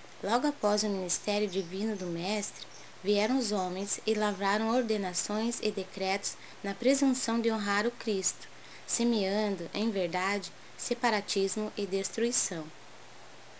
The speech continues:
Os últimos séculos estão cheios de figuras notáveis de reis, de religiosos e políticos que se afirmaram defensores do cristianismo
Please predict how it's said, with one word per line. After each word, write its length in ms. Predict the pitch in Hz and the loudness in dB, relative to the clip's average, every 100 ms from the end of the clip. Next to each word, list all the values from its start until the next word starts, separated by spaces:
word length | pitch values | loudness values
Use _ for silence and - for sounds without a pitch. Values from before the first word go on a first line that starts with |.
| - - - - - - - - - | -18 -18 -18 -18 -18 -18 -18 -16 -2
Os 160 | 208 | 0
últimos 400 | 233 285 254 214 | 2 2 2 4
séculos 560 | - - 196 196 190 180 | 4 4 2 -2 -4 -2
estão 280 | 185 - 214 | -2 0 0
cheios 400 | - 226 247 247 | 2 2 2 2
de 100 | 220 | -2
figuras 500 | - 190 180 226 214 | -2 -2 2 2 2
notáveis 560 | 220 220 196 196 214 | -2 -2 0 2 2
de 160 | 208 254 | 2 2
reis, 520 | 226 185 165 165 - - - - - | 2 -2 -4 -4 -6 -6 -16 -16 -4
de 80 | 180 | -2
religiosos 960 | 185 180 175 160 160 170 190 214 202 202 | 0 0 -2 -2 -2 2 4 4 2 0
e 60 | |
políticos 720 | 214 214 190 208 254 - 240 | 0 -2 -2 -2 -2 -4 -6
que 120 | - 226 | 0 2
se 100 | 220 | 2
afirmaram 600 | 214 196 196 202 220 233 - - | -2 -6 0 0 0 -4 -10 -14
defensores 720 | 202 233 277 294 - 240 247 | -2 2 4 4 4 2 2
do 100 | 214 | -2
cristianismo 840 | 208 190 - 190 185 175 170 - | -4 -2 0 0 -2 -2 -4 -4